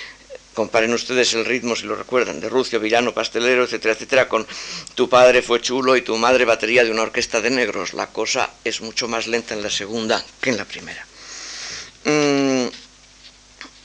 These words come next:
todo, ya ven ustedes que todo esto son procedimientos para, mm,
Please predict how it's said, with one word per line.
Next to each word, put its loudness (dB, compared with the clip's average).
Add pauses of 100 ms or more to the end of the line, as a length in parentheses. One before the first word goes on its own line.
(200)
todo, 8
ya 6
ven 4
ustedes 2
que 2
todo 2
esto -2
son 2 (640)
procedimientos 2
para, 4 (720)
mm, -2